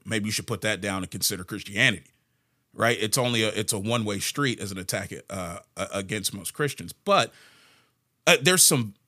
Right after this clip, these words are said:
validity to the implication behind it, which is you, I'm not sure you know why you believe what you believe, right? Is there real merit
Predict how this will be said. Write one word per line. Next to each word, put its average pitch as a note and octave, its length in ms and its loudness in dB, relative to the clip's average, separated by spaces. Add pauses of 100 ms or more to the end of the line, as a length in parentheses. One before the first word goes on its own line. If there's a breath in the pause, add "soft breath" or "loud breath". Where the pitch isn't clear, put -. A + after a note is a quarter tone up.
(120)
validity B2+ 1000 2 (280 soft breath)
to A2 560 -2
the F#2+ 280 -6
implication B2 800 -4
behind G2 420 -6
it, G2 100 -10
which G2 300 -6
is F#2+ 300 -6
you, A2 400 -10
I'm A2+ 160 -2
not C3+ 180 -2
sure A#2 320 -4
you G2+ 160 -4
know G2+ 240 -2
why F#2 300 -2
you F#2 180 -6
believe F#2 320 -8
what E2 160 -12
you G2+ 60 -10
believe, E2+ 560 -14 (960)
right? A2 260 0
Is G#2+ 160 -2
there A#2+ 160 2
real A#2 340 2
merit G#2+ 680 2